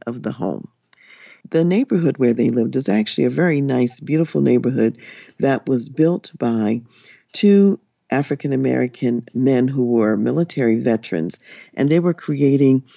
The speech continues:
a neighborhood really just about a block long for leaders and for professionals in the Black community. And that neighborhood happened to be bordered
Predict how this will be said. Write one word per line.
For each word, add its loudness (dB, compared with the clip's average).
a 0
neighborhood 0
really 0
just -4
about -4
a -6
block -4
long 0
for 0
leaders 0
and -4
for -2
professionals 0
in 2
the -2
Black -2
community. 0
And 2
that -2
neighborhood 0
happened -4
to -8
be -4
bordered 0